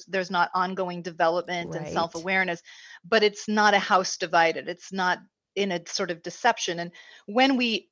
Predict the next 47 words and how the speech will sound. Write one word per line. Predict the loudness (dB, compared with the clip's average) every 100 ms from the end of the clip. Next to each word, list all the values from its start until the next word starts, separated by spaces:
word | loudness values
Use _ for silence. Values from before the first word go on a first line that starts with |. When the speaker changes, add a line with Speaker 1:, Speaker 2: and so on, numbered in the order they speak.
| -4
Speaker 1:
a-, | 0
and | 4 4
this | 4
is | 0 -2
developmental, | 2 6 6 6 4 2 0
so, | 0 0 0 -2 _ _ _ _ _ -2
so | 0
that | 2
we | 2
don't | 2 0
pathologize | -4 2 2 2 2 2 2 0
ourselves | -4 -4 -4 -4
around | -6 -6
this, | -8 -12
because | -4 -2 -2 -2
when | -2
we | 0 2
Speaker 2:
Mm-hmm. |
Speaker 1:
are | 2 2 -4 _ _
young, | -4 4 6 6 4 0
we, | -2 -4 -8 _ -12
we | -8
can't | 2 2 2
have | 2 4 6
a | 4
self | 4 4 4
except | 0 -8 4 4 4 0 -8
to | -6 -6
look | 0 0 0 -4 -16 _ _ _ -2
to | 0 8
others | 8 10 8 6
to | -2 -6
tell | -2 0 4
us | 4 2
about | 4 4 4
who | -2 -4
we | 0 4
are | 8 8 8 6
and | 0 0
whether | 2 4
or | 2
not | 2
Speaker 2:
Right. |
Speaker 1:
we're | 2 2 0
okay. | -2 0 4 4 4
And | -4
so | 2 4 4